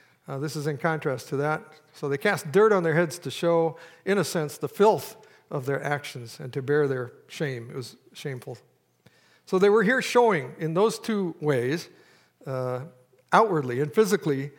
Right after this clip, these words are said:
that they were unworthy to come before the holy God whom they had <clears throat> disobeyed. And they were confessing, i-, in order to be renewed, they wanted to be renewed in right worship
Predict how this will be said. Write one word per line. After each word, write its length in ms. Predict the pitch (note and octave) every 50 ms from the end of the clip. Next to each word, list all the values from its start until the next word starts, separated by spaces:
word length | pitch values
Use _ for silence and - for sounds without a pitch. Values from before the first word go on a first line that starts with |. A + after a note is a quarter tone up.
| - - _ _
that 140 | - D3+ -
they 80 | G3 G3
were 200 | F3+ F3 F#3 F#3+
unworthy 440 | F#3+ F3+ D#3+ F3+ G3+ G3 E3+ E3
to 80 | D#3 D3
come 240 | - - F3+ F3 D#3+
before 300 | D#3 C#3+ - E3+ D#3 D3
the 80 | D3
holy 240 | C#3 E3+ F3 F3 E3+
God 380 | D3 C3 B2+ B2 B2 B2 B2+ C3 - _ - _ _ _
whom 220 | - F3 E3+ D#3+ C#3+
they 240 | C3+ D3 D#3 D#3
had 280 | C#3+ D3+ C#3 C3 C3 - - -
<clears throat> 380 | - C4+ A#3+ G#3 E3 C3+ C3+ - - C#3+
disobeyed. 580 | C#3+ F#3 F3+ - F3 D3 D3+ C#3 A#2+ B2 C3 B2 - - _ _ - _ _ _ _ _ -
And 260 | - E3+ F3 E3+ E3
they 100 | E3 G3
were 120 | G3 F#3 F3+
confessing, 680 | - F3+ D3 - A3+ B3+ B3+ - - F3 D#3 D#3+ F3 F3+
i-, 300 | F3 F#3+ - G#3 A3 G#3
in 80 | G#3
order 220 | G#3+ A#3 D4+ D4+ A3+
to 120 | - G#3
be 140 | F3 F3+ G#3
renewed, 560 | G3 E3+ E3+ D#3+ F#3+ A3+ G3+ C#3 C3 B2 A#2+ - -
they 100 | D#3 C#3+
wanted 340 | C#3+ C#3+ F3 A#3 C4+ A3 D3
to 80 | D#3+ D3+
be 120 | C#3+ C#3
renewed 360 | C3+ C3+ C3 D3 F3+ F3+ C#3
in 100 | C#3 B2
right 240 | C3+ D3+ E3+ F3+ -
worship 400 | D3+ D#3+ F3+ - - B2 - -